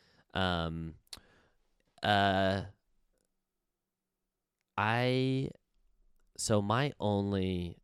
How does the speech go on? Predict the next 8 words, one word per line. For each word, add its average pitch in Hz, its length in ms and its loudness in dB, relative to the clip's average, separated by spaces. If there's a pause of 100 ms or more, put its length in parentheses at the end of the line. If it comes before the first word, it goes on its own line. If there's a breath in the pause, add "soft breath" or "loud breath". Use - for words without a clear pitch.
(160)
experience 85 840 -8
in 85 120 -12
social 69 480 -8
work 58 340 -10 (180)
was 78 720 -6 (1040)
I 92 760 -2 (1080)
was 95 200 0
in, 113 140 0